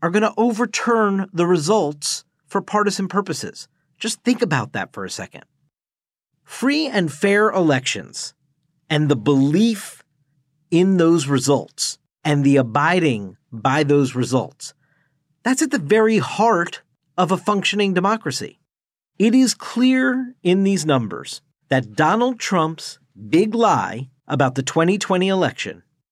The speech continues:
has fully convinced, basically, one of America's major political parties, the Republican Party, that that election was not legitimate, that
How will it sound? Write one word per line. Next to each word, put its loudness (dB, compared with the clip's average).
has -2
fully 0
convinced, 0
basically, -8
one 0
of 0
America's 0
major 0
political -2
parties, -6
the -4
Republican 0
Party, -10
that -2
that 2
election -2
was 0
not 2
legitimate, -2
that 2